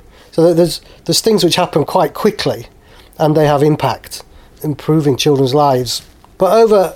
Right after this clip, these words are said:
a period of ten years or more, ten, eleven years, what we see, there's some really deeper things happening. A lot of the children, what we see is what's, the most important th-, thing for children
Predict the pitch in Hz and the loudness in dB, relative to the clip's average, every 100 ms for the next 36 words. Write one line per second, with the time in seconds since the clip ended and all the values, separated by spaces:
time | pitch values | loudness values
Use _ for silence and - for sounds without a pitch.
0 | - - - 190 180 160 143 - 214 220 | -2 -2 0 2 2 2 -2 -2 2 4
1 | 220 214 208 - - - - - 151 156 | 4 4 0 -6 -16 -20 -20 -2 0 4
2 | 180 180 175 - 175 160 185 185 160 143 | 4 4 2 0 0 2 2 2 2 2
3 | 135 - - - - - 175 185 - - | 0 -4 -18 -20 -10 -4 0 0 0 0
4 | 247 214 190 - 180 160 175 185 175 175 | 0 2 0 2 0 2 4 4 4 2
5 | 170 170 160 147 143 147 151 - 202 214 | 0 -2 -6 -10 -10 -12 -14 -2 0 0
6 | 190 - 160 147 135 135 156 135 - - | -2 -2 0 0 0 -2 -2 -4 -6 -20
7 | - - - - - 170 202 233 185 185 | -20 -20 -20 -20 -6 0 0 2 0 2
8 | - 196 180 156 139 135 - - - - | 4 4 4 2 2 0 -6 -20 -20 -20
9 | - - _ - 180 226 214 - 226 196 | -20 -20 _ -4 -2 0 0 2 2 2
10 | 147 190 175 - 170 175 185 175 233 262 | 4 2 2 -4 -4 -4 0 2 2 2
11 | 214 196 175 151 151 - - 165 147 - | 2 2 2 0 -6 -4 -2 0 -2 0
12 | 175 160 131 117 | 0 2 0 -2